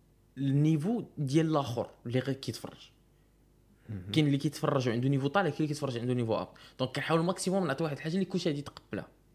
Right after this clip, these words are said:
Speaker 2: اوكي، اوكي.
Speaker 1: ملي كناخذ واحد لا فورماسيون كنجي كنسيبلي واحد العدد ديال الناس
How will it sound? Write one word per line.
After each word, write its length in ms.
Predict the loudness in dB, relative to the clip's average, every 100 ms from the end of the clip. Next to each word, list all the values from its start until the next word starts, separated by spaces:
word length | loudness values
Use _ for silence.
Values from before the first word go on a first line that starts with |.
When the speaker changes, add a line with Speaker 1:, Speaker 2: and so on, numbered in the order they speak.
| _
Speaker 2:
اوكي، 260 | -8 -6 -10 -12 -10
اوكي. 200 | -10 -2
Speaker 1:
ملي 80 | 0
كناخذ 320 | 4 2 2
واحد 160 | -2 0
لا 60 | 0
فورماسيون 460 | 2 2 0 -2
كنجي 320 | 0 0 0
كنسيبلي 500 | 0 0 0 -2 0
واحد 260 | 0 0 -2
العدد 460 | -2 0 0 0 2
ديال 180 | 2
الناس 480 | 4 2 2 0 -4